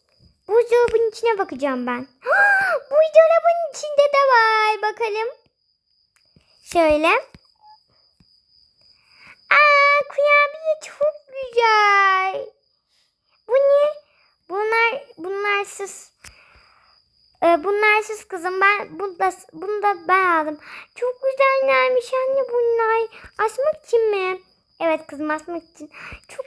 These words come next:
güzelmiş. Şunu da şöyle koyayım bakalım. Bu, <gasps> bu da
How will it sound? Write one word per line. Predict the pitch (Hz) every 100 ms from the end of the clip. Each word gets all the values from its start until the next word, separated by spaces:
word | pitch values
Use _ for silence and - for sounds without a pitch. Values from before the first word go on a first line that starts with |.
| 539
güzelmiş. | 508 480 466 453 -
Şunu | 453 453
da | 440
şöyle | 453 440 427
koyayım | 415 415 466 427
bakalım. | 403 392 381 381
Bu, | 403
<gasps> | 480 523 605 - - 622 640 698 679 659 605 554 - _
bu | 622
da | 698